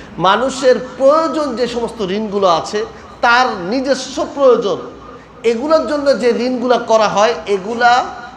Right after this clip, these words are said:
জাকাতের ক্ষেত্রে কাটা যায়। তার ব্যবসায় প্রচার প্রসারের জন্য আরও বড় বিজনেসম্যান হবে সে,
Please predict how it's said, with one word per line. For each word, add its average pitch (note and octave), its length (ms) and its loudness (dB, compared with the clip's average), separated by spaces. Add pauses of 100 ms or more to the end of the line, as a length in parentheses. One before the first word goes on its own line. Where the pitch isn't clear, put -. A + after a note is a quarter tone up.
(200)
জাকাতের B3 460 2
ক্ষেত্রে A3+ 300 -2
কাটা B3+ 340 2
যায়। G#3 300 2 (260)
তার A3 120 2
ব্যবসায় A3+ 580 -2 (640)
প্রচার C4 400 2
প্রসারের A#3+ 420 0
জন্য A3 280 2
আরও B3 260 4
বড় C4 240 4
বিজনেসম্যান A3 560 -4
হবে F3+ 220 -2
সে, D#3 260 -6